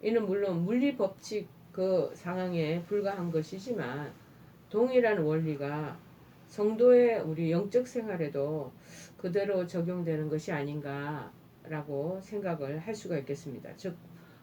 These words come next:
보다 적극적으로 죄를, 녹을 죄라 생각하면 죄를 제거하려고 애쓰지 않을 때에는 성도의 삶에서 영적 무질서의 그 정도도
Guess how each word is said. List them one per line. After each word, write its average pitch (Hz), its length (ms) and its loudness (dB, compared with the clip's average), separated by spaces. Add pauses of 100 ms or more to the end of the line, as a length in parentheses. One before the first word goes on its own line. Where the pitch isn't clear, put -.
(100)
보다 240 300 8
적극적으로 185 960 0 (480)
죄를, 202 540 4 (500)
녹을 202 580 6 (300)
죄라 175 400 4
생각하면 170 720 -4
죄를 185 340 2
제거하려고 190 680 0
애쓰지 220 400 0
않을 151 340 -2
때에는 160 600 -2 (520)
성도의 240 480 6
삶에서 185 1040 -2
영적 220 500 0
무질서의 170 640 -2
그 165 520 2
정도도 165 720 0